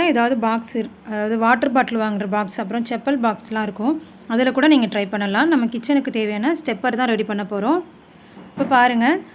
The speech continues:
வரிசையா நம்ம அந்த ஃபோன் பாக்ஸை அடுக்கிட்டு அதுக்கு மேல பெரிய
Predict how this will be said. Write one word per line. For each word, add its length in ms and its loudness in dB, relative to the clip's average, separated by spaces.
வரிசையா 480 2
நம்ம 220 4
அந்த 260 -2
ஃபோன் 260 2
பாக்ஸை 320 0
அடுக்கிட்டு 360 -2
அதுக்கு 240 -2
மேல 300 6
பெரிய 200 6